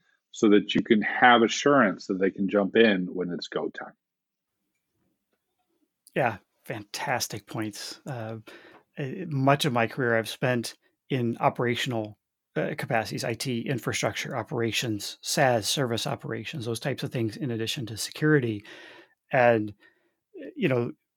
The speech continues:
Speaker 2: having the operational interrupt driven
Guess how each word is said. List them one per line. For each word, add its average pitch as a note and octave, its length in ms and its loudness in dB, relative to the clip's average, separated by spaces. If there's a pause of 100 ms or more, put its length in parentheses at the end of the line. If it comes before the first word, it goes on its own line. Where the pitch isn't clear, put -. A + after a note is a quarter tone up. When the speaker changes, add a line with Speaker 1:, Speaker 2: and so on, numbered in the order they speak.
(120)
Speaker 2:
having C3 800 2 (760)
the D3 180 2
operational C3 880 2 (100)
interrupt C#3 560 4
driven A2+ 640 2